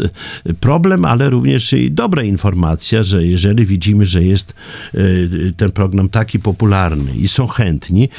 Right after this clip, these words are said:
to my powinniśmy już czynić starania, żeby budować k-, przymierzać się do budowy kolejnego budynku. Oczywiście, e,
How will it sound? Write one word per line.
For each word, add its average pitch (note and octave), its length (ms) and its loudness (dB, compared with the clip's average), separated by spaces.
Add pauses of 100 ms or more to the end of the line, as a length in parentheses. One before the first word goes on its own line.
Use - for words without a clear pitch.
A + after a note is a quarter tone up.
(140)
to A2+ 120 -2
my G2+ 160 2
powinniśmy G2+ 640 0
już F2+ 240 2
czynić F2+ 360 0
starania, F2+ 720 0
żeby G2+ 320 0 (380)
budować G2 580 0
k-, - 180 -2 (600)
przymierzać C3 480 2
się F2+ 160 0
do E2 100 2
budowy G2 420 2
kolejnego C3+ 680 2
budynku. D2+ 580 -2 (480)
Oczywiście, D#3+ 580 0 (320)
e, - 60 0